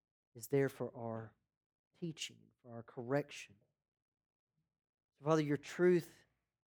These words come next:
comes to us, and it should encourage us, and it should comfort us, but it should also challenge us. And Father, I know for many of us, community makes us very uncomfortable.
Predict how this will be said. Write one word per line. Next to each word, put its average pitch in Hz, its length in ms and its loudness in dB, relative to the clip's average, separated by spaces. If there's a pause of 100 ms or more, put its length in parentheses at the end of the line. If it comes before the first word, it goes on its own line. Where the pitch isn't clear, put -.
(400)
comes 185 260 2
to 190 320 4
us, 180 220 4
and 131 180 -2 (320)
it 185 140 8
should 220 260 6
encourage 208 540 6
us, 220 180 4
and 160 100 4
it 170 120 2
should 196 240 4
comfort 190 400 0
us, 185 120 2
but 185 140 2
it 147 100 -2
should 156 200 -2
also 185 420 0
challenge 175 760 -6
us. - 380 -16 (1120)
And 139 80 -8
Father, 175 200 12
I 175 80 10
know 185 120 10
for 180 160 2
many 175 320 8
of 143 120 6
us, 147 200 8
community 165 520 2
makes 160 360 4
us 151 180 2
very 143 540 4
uncomfortable. 117 520 -6